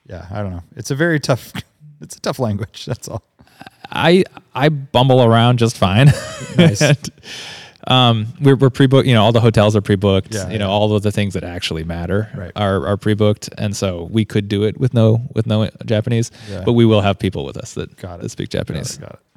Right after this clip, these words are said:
Speaker 1: I think that's great. I hope to join you if there's a room on your,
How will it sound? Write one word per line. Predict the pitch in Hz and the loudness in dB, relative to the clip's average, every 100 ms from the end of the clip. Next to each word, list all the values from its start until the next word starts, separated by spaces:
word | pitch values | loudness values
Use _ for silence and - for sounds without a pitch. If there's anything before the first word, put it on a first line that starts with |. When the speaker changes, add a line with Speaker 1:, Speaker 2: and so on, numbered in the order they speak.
| _ _ _ _ _ _ | _ _ _ _ _ _
Speaker 1:
I | 113 | -6
think | 123 | -4
that's | 110 | -4
great. | - 98 - _ 110 | -8 -10 -12 _ -8
I | 104 101 98 | -6 -4 -6
hope | 98 98 | -6 -8
to | - 107 101 95 87 - _ _ 117 _ _ - | -8 -6 -4 -6 -8 -16 _ _ _ _ _ -10
join | 110 104 | -6 -6
you | 101 98 | -6 -8
if | 98 - | -10 -10
there's | 104 95 | -8 -8
a | 104 95 95 | -8 -8 -10
room | 101 104 104 104 | -10 -6 -4 -4
on | 104 | -4
your, | 98 95 | -6 -8